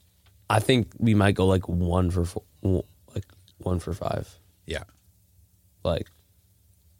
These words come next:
Speaker 2: Yeah.
Speaker 1: maybe
Speaker 2: So
Speaker 1: we
Speaker 2: they're gonna
Speaker 1: beat the
Speaker 2: win one of
Speaker 1: Knicks.
Speaker 2: those
Speaker 1: Maybe
Speaker 2: Knicks.
Speaker 1: we beat the Timberwolves. But, like, the Timberwolves are seventh now. They're not even bad anymore.
Speaker 2: Yeah, they've been playing better.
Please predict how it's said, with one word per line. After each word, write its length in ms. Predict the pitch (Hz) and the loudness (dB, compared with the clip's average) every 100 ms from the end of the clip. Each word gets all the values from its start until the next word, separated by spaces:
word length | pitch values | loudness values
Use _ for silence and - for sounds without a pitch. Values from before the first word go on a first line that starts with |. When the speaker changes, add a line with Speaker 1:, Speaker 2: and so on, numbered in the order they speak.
| _ _ _ _ _ - | _ _ _ _ _ -2
Speaker 2:
Yeah. 240 | 113 107 | 0 4
Speaker 1:
maybe 580 | 110 117 113 120 117 110 | 4 6 6 6 6 6
Speaker 2:
So 120 | 110 | 4
Speaker 1:
we 60 | 110 | 4
Speaker 2:
they're 60 | |
gonna 100 | 110 | 4
Speaker 1:
beat 40 | 98 | 6
the 40 | |
Speaker 2:
win 100 | 107 | 6
one 100 | 104 | 6
of 60 | 107 | 4
Speaker 1:
Knicks. 80 | 98 | 4
Speaker 2:
those 60 | |
Speaker 1:
Maybe 140 | 104 113 | 4 4
Speaker 2:
Knicks. 80 | 117 | 4
Speaker 1:
we 100 | 113 | 2
beat 140 | 110 | 2
the 100 | 104 | 0
Timberwolves. 640 | 95 101 98 107 113 117 95 | -4 -4 -2 0 -2 -4 -4
But, 140 | 104 | 0
like, 200 | 104 92 | 0 2
the 80 | 110 | 0
Timberwolves 600 | - 117 113 107 101 92 92 | 2 2 4 4 4 4 2
are 60 | 87 | 2
seventh 500 | - 90 95 90 - | 2 2 2 -2 -6
now. 220 | 87 87 | -6 -4
They're 180 | 87 95 | -4 -2
not 180 | 92 92 | 0 0
even 240 | 90 87 | 0 -2
bad 260 | 82 85 92 | 0 2 2
anymore. 440 | 87 82 85 95 - _ _ _ _ - | 0 -2 -6 -8 -20 _ _ _ _ -12
Speaker 2:
Yeah, 200 | 95 82 | -10 -8
they've 180 | 101 104 | -10 -8
been 140 | 113 | -10
playing 300 | 107 95 95 | -8 -8 -8
better. 340 | 78 73 76 | -8 -10 -14